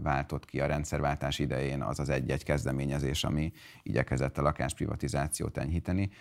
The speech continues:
ezért nem magától értetődő szerintem, hogyha lesz mozgástér, akkor mindegyik polgármesternek, önkormányzatnak, ö, testületnek, közgyűlésnek, és így tovább lesz annyi bátorsága, hogy legalább ezt a mozgásteret kihasználja.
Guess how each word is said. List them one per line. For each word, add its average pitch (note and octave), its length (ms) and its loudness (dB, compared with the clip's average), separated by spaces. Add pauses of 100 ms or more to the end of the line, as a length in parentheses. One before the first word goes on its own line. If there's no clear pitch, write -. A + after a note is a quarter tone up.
(180)
ezért D2+ 240 4
nem F2 120 8
magától D#2 460 6
értetődő D#2 440 0
szerintem, D2 500 0
hogyha D2+ 240 0
lesz E2 180 6
mozgástér, D#2 720 2
akkor D#2 260 -2
mindegyik D2 360 2
polgármesternek, C#2 880 0
önkormányzatnak, C2+ 880 -4 (140)
ö, - 60 -10 (580)
testületnek, D2+ 760 2 (340)
közgyűlésnek, D2+ 640 2
és D#2 160 0
így D#2+ 100 4
tovább C#2+ 300 4
lesz D2 240 4
annyi C#2 200 2
bátorsága, D2 720 2
hogy D2 140 2
legalább C#2 360 0
ezt - 160 -6
a D#2 40 -2
mozgásteret - 640 -4
kihasználja. - 560 -6